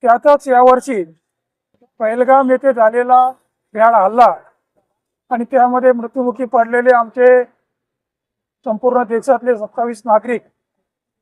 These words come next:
यांना सुद्धा श्रद्धांजली व्हावी, त्यांच्याही आत्म्यात चिरशांती लाभावी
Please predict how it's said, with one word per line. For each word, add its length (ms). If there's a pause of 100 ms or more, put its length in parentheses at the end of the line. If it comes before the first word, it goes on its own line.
यांना 360
सुद्धा 280
श्रद्धांजली 680 (800)
व्हावी, 440 (640)
त्यांच्याही 500
आत्म्यात 400
चिरशांती 720
लाभावी 440